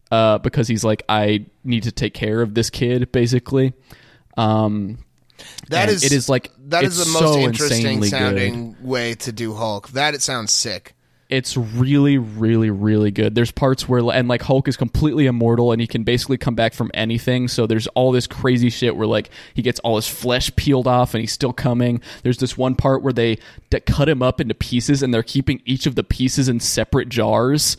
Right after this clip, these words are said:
Speaker 1: in a room, and the pieces are all independently alive, and he, like, flips his hand, flips someone off in a jar, and then he s-, he, he snaps his fingers inside the jar,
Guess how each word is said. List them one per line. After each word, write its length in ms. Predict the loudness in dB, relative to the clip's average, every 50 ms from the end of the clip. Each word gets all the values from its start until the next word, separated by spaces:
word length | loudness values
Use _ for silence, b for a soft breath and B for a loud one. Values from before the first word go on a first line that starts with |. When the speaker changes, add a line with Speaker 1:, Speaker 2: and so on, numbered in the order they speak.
| b b b b b b
Speaker 1:
in 120 | 0 0
a 60 | 2
room, 420 | 2 2 2 2 4 2 2 0 -2 B B B B
and 160 | B -2 0
the 40 | 0
pieces 360 | 0 0 0 2 2 2 2
are 140 | 2 2 2 0 -4 -4 0
all 240 | 2 2 2 2 0 -2
independently 600 | -2 -2 -2 -2 -2 0 0 0 0 0 0 -2
alive, 440 | 0 0 0 2 2 2 2 0
and 80 | 0 0
he, 40 | 0
like, 160 | 0 -2 -2
flips 480 | -6 -6 -2 -2 -2 0 0 -2 -4 -2
his 220 | 0 -2 -2 -2
hand, 400 | -4 -6 -4 -4 -4 -6 -6 -8
flips 320 | -6 -2 -2 -2 -2 -2
someone 260 | -2 -2 -2 0 0 0
off 240 | 2 0 0 0
in 80 | -2 -2
a 40 | -2
jar, 460 | -2 0 0 2 2 2 2 0 -2 B B B B B B B B B B B
and 120 | 0 0
then 80 | 0 0
he 100 | 0 -2
s-, 240 | -4 -4 -6 -8 -8
he, 440 | -6 -2 0 2 2 2 2 0 b b b b b b b b b b b
he 160 | b -4 -2
snaps 640 | -2 -2 -2 -2 0 0 0 0 -2 -2 -4 -6 -4
his 160 | -4 -4 -4
fingers 420 | -2 -2 0 0 2 2 2 2
inside 440 | 2 0 -2 0 0 0 0 0 0
the 60 | -2
jar, 440 | -2 0 0 2 2 2 2 0 -2